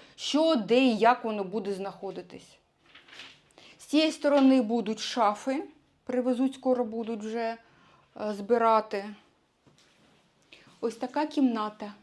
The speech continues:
Як вам? Міжкімнатні двері. Давайте ближче, якраз ви зможете роздивитися.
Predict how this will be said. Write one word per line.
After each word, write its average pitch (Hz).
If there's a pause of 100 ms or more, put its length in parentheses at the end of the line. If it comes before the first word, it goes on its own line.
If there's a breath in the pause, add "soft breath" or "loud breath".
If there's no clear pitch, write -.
Як 214
вам? 269 (1300 soft breath)
Міжкімнатні 233
двері. 202 (260)
Давайте 214
ближче, 196
якраз 202
ви 208
зможете 214
роздивитися. 214